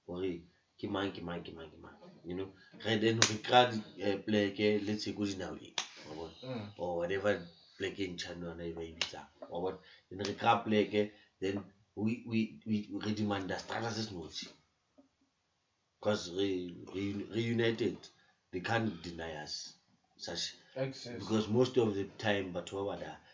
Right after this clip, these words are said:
Speaker 1: ka batho ba tlhagang ko ntle, ga bana starter se se nosi for okay. Then we know gore, let's say starter se ke sa batho ba twenty. Twenty ena, ne? These are people that know each other, right? Now, re qala re etsa,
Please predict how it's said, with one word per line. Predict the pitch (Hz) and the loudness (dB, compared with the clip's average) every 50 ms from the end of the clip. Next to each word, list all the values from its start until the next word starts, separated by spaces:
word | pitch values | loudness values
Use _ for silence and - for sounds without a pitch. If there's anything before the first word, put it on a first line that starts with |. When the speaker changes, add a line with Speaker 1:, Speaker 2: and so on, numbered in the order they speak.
| - - _ - | -20 -18 _ -6
Speaker 1:
ka | 98 | -6
batho | 101 87 85 | -4 -4 -4
ba | 82 | -6
tlhagang | 82 87 85 80 78 - - | -6 -6 -8 -8 -10 -12 -12
ko | 85 82 | -14 -14
ntle, | 71 67 - - - - _ _ - _ _ - | -16 -16 -20 -20 -20 -20 _ _ -20 _ _ -12
ga | - 87 | -10 -8
bana | 90 92 | -6 -6
starter | - - 104 95 113 110 | -6 -6 -4 -2 -2 0
se | 107 107 | 0 -2
se | 104 - 90 | -4 -4 -6
nosi | 82 76 76 - - - | -8 -8 -10 -12 -12 -10
for | - 80 82 90 | -8 -6 -6 -6
okay. | 87 - - 71 69 - _ _ _ _ - - - - - - - - - | -8 -8 -12 -14 -14 -16 _ _ _ _ -20 -18 -16 -14 -14 -14 -14 -10 -6
Then | 92 90 87 82 85 87 | -4 -4 -4 -4 -4 -2
we | 98 104 107 | 2 2 4
know | 110 120 120 117 | 6 6 6 6
gore, | 107 101 95 90 90 85 - - - _ _ _ - - - | 6 4 2 0 -2 -4 -6 -8 -12 _ _ _ -16 -4 0
let's | 101 107 104 110 | 2 2 4 4
say | 110 | 2
starter | 104 - 98 101 104 104 101 | 0 0 0 -2 0 0 0
se | - 107 | 0 -2
ke | 98 - | -2 -2
sa | - 98 90 87 | -2 -2 -2 -2
batho | 87 - | -4 -6
ba | 87 87 | -8 -8
twenty. | 85 85 80 73 69 - - - - - - _ - - - - _ - - - _ | -8 -10 -12 -12 -14 -14 -14 -16 -16 -16 -18 _ -20 -20 -20 -20 _ -20 -20 -2 _
Twenty | - 151 156 156 156 - 151 151 147 139 139 | 10 10 10 10 8 2 4 8 10 12 12
ena, | 131 117 104 - - - - - - _ - - _ _ _ _ - - - | 12 10 6 0 -4 -10 -18 -20 -20 _ -20 -20 _ _ _ _ -16 -4 0
ne? | 101 110 127 143 - - - _ _ _ _ _ - - - - - _ - - - - _ _ - - | 2 2 2 0 -4 -16 -20 _ _ _ _ _ -20 -20 -20 -20 -20 _ -20 -20 -20 -20 _ _ -8 2
These | - 147 156 165 | 4 8 10 12
are | - 214 - | 12 12 10
people | 139 135 127 123 | 6 4 6 6
that | 107 107 101 98 98 | 8 6 6 6 4
know | 98 | 0
each | 98 92 90 - | 0 0 -2 -4
other, | - - 73 - - - _ _ _ _ _ - - | -4 -6 -12 -16 -18 -20 _ _ _ _ _ -10 -4
right? | 87 90 104 104 - - - _ _ _ _ _ _ _ _ _ - | 0 0 0 0 -2 -8 -20 _ _ _ _ _ _ _ _ _ -2
Now, | 95 110 110 104 92 - - - | 2 4 4 4 4 0 -2 -4
re | 110 | -2
qala | 110 - 151 147 156 151 143 | 6 10 12 12 12 12 12
re | 151 151 | 12 12
etsa, | 143 - 127 101 - | 12 10 8 6 6